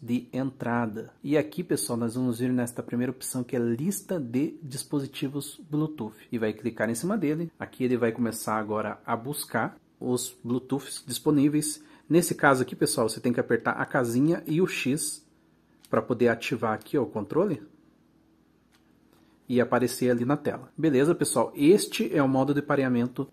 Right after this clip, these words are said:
deste controle. Aí aqui, pessoal, agora nós vamos clicar em cima ali. Vai clicar em cima e vai clicar em parear e conectar.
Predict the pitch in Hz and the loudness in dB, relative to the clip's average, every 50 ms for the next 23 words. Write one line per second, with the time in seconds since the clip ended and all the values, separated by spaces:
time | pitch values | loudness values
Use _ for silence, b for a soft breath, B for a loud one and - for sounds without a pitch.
0 | _ - 113 113 107 - - - - 147 147 - - 120 143 - b b b b | _ -6 -6 -6 -4 -6 -6 -4 -4 -4 -4 -6 -10 -10 -12 -16 b b b b
1 | b b - 127 147 190 175 190 - 233 - 214 - - 143 127 117 113 123 147 | b b -2 2 2 2 2 0 -2 -2 0 -2 0 2 0 0 2 2 2 2
2 | 185 196 143 - - - _ - 117 113 110 120 120 127 123 - - - - - | 2 2 -2 -6 -10 -12 _ -6 -4 -2 0 0 0 0 0 -2 -4 -8 -10 -4
3 | - 190 208 202 208 - 156 143 139 135 123 - - - 139 131 123 117 113 135 | -2 0 0 0 2 4 4 4 4 4 0 -2 -2 0 0 2 2 2 0 0
4 | 165 - - - _ _ _ _ _ _ _ _ _ _ _ _ _ _ _ _ | -2 -4 -8 -16 _ _ _ _ _ _ _ _ _ _ _ _ _ _ _ _
5 | _ _ _ _ _ _ _ _ _ _ _ _ _ _ _ _ _ _ _ _ | _ _ _ _ _ _ _ _ _ _ _ _ _ _ _ _ _ _ _ _
6 | _ _ _ - 120 110 104 117 113 110 - 117 120 147 151 - - 208 233 226 | _ _ _ -4 -4 -2 -2 -4 -6 -2 0 2 2 2 2 2 4 4 6 6
7 | 208 170 165 156 156 - 160 156 - - 139 139 143 143 147 143 - - _ _ | 6 6 6 6 6 4 2 2 4 4 6 6 6 4 4 2 -2 -10 _ _
8 | _ - 185 185 202 196 170 151 135 135 147 151 - - 165 156 170 160 - - | _ 6 6 8 10 10 8 10 8 8 6 4 2 4 4 6 6 6 4 4
9 | 156 156 160 - - - 107 117 120 - | 4 4 2 0 -4 -6 -6 -6 -6 -10